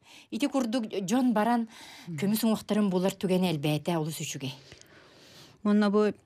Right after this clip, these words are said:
Speaker 2: пятнадцатое февраля бир дойдулаахтырым меха, механан ахты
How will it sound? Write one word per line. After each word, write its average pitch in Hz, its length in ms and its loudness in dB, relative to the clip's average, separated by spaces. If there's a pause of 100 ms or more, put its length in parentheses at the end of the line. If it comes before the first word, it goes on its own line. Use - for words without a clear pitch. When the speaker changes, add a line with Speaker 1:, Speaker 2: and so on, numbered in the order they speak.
(200)
Speaker 2:
пятнадцатое 208 840 0 (440)
февраля 190 640 2
бир 202 360 0
дойдулаахтырым 196 1160 0 (560)
меха, 185 640 2 (260)
механан 208 600 2 (140)
ахты 202 420 0